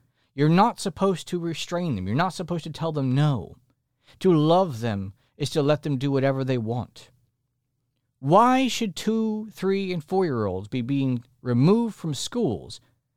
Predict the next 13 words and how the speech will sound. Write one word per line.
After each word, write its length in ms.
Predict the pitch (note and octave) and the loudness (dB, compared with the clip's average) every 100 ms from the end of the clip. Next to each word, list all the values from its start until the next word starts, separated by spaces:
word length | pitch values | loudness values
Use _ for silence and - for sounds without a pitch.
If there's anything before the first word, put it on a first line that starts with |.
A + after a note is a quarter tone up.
| _ | _
because 300 | D3 G3 G3 | -2 2 2
they 120 | F#3 | 2
are 80 | F3+ | -2
so 340 | C#3 - G#3 - | -4 -4 -4 -2
undisciplined? 1040 | F3 F3+ C#3 B2+ A#3 - A3+ - D#2+ D#2 - _ _ _ _ | -2 0 0 2 0 2 -6 -6 -8 -8 -14 _ _ _ _
They 140 | F3 | 2
harm 540 | E3 - F#3+ A3+ A3+ G3 | 2 2 4 4 2 0
other 180 | F#3 | -4
people. 460 | F3+ G#3+ A3 - - _ _ _ _ _ | -4 -6 -6 -8 -12 _ _ _ _ _
They 140 | D3 E3+ | 2 4
run 440 | D#3+ E3+ A3 G#3+ | 6 6 6 2
from 240 | - D3 | 0 -4
people. 440 | A2 C3 - C#2+ | -2 -6 -6 -16